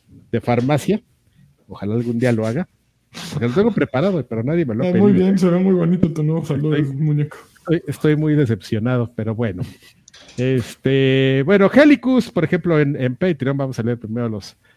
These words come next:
Speaker 1: saludos de Patreon. Dice Helicus, Saludos, estimados. Pregunta: con la entrevista que salió hoy de Phil Spencer mencionando la consola de streaming de Xbox, que es algo que no mencionó,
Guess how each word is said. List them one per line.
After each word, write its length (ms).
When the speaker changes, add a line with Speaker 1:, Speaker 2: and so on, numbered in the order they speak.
Speaker 1:
saludos 280
de 80
Patreon. 340
Dice 260
Helicus, 360
Saludos, 380
estimados. 480
Pregunta: 380
con 120
la 40
entrevista 300
que 80
salió 200
hoy 80
de 100
Phil 140
Spencer 420
mencionando 420
la 100
consola 340
de 40
streaming 400
de 160
Xbox, 300
que 140
es 120
algo 220
que 100
no 80
mencionó, 560